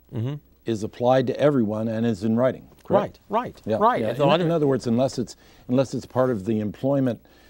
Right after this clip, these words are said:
Speaker 2: you know, in other words, if someone performs better and they get
Speaker 1: Right,
Speaker 2: promoted,
Speaker 1: right.
Speaker 2: therefore they have more rights.
Speaker 1: It's, that's the
Speaker 2: But
Speaker 1: same thing, and things like, you know, like,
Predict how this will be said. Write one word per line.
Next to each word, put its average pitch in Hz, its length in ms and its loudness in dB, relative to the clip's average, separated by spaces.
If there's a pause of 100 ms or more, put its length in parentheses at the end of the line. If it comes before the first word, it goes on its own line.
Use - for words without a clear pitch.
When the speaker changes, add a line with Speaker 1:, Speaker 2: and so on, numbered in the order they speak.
Speaker 2:
you 127 60 -2
know, 104 120 -2
in 117 140 0
other 117 180 2
words, 110 300 -4 (300)
if 101 140 -6
someone 127 360 2
performs 131 640 -2
better 101 420 -2
and 113 140 -4
they 107 120 -2
get 110 120 0
Speaker 1:
Right, 202 160 -2
Speaker 2:
promoted, 131 420 4
Speaker 1:
right. 175 180 -6 (140)
Speaker 2:
therefore 127 500 2
they 117 200 0
have 143 280 0
more 98 200 -4
rights. - 400 -16
Speaker 1:
It's, 220 140 -6
that's 175 120 -8
the 185 200 2
Speaker 2:
But - 60 -2
Speaker 1:
same 165 140 0
thing, 160 140 -2
and 147 200 -4
things 147 240 0
like, 127 220 -2
you 139 60 -2
know, 120 260 -2
like, 120 400 -4